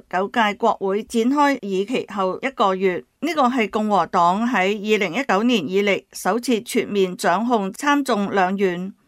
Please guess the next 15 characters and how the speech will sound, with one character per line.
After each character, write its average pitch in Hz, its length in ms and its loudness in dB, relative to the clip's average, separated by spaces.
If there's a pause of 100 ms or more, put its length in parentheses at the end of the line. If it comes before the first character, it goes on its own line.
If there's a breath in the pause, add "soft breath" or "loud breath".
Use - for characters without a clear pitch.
(200)
民 208 160 -2
調 202 240 0
顯 202 240 0
示， 190 320 0 (200 soft breath)
美 208 180 -2
國 226 240 2
國 208 220 0
會 202 120 -2
嘅 196 300 0
支 269 160 -6
持 233 220 0
率 175 320 0
由 208 180 0
一 277 220 0
月 233 120 -2